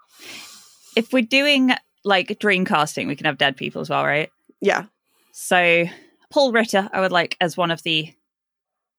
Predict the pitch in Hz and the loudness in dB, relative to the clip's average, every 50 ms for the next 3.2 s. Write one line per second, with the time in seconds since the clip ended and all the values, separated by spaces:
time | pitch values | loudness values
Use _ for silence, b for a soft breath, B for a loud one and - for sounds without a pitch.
0 | _ _ _ _ _ _ _ _ _ _ _ _ - 175 185 170 156 - - 156 | _ _ _ _ _ _ _ _ _ _ _ _ 0 0 2 2 0 -2 -2 0
1 | 147 143 143 147 165 156 160 147 139 143 139 143 139 - - - - _ _ _ | 2 2 4 4 2 2 2 0 0 0 0 0 0 -2 -4 -10 -16 _ _ _
2 | _ _ _ _ _ _ _ _ _ _ _ _ _ _ _ _ - - 240 233 | _ _ _ _ _ _ _ _ _ _ _ _ _ _ _ _ -2 0 2 2
3 | 226 226 214 190 | 4 2 2 2